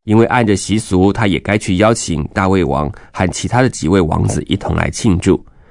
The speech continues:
他就可以名正言顺的来进行他的复仇计划了。亚沙龙独自前往大卫的住所，跟大卫王提到有关这个庆典上要邀请的对象。一开始，当然他请大卫王一同前去，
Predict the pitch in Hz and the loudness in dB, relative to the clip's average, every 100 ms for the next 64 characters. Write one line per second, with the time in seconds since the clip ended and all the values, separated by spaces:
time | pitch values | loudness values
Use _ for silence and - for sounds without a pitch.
0 | _ - 117 180 135 104 87 82 85 - | _ -4 0 2 2 2 0 -2 0 0
1 | 92 90 85 - 110 90 82 - - 87 | 0 -4 -8 0 2 2 -4 -8 -4 -4
2 | 82 117 90 90 80 101 87 87 - 104 | 2 2 4 0 -2 -2 -2 -2 -2 -2
3 | 80 - - - 85 85 78 - - _ | 0 -2 -4 -6 -4 -4 -6 -10 -20 _
4 | _ _ _ _ _ _ - 151 175 147 | _ _ _ _ _ _ -2 0 4 4
5 | 113 107 95 87 117 98 90 92 82 80 | 4 2 0 0 0 0 0 0 0 -2
6 | 92 90 80 - 110 90 - - _ _ | -2 -2 -4 -4 -4 -4 -4 -8 _ _
7 | _ _ _ 98 98 107 107 98 87 87 | _ _ _ -2 2 2 2 2 0 -2
8 | - 87 98 82 76 80 101 113 - 98 | -4 -2 -2 -2 -4 0 0 0 0 -2
9 | 90 - 113 82 62 92 85 85 98 127 | -2 -2 0 0 -2 -2 -2 -2 0 0
10 | - 80 73 110 90 - 80 _ _ _ | 0 -6 -4 -4 -2 -4 -4 _ _ _
11 | _ _ - 123 139 143 139 92 - - | _ _ -8 -2 2 2 0 -8 -8 -20
12 | - 104 92 82 - 82 - 78 - 90 | -2 0 2 -2 -6 -10 -6 -6 -4 -4
13 | 85 82 80 - 87 - 85 - - - | -2 -2 -4 -2 -2 -2 -6 -4 -6 -4
14 | 98 80 | -4 -4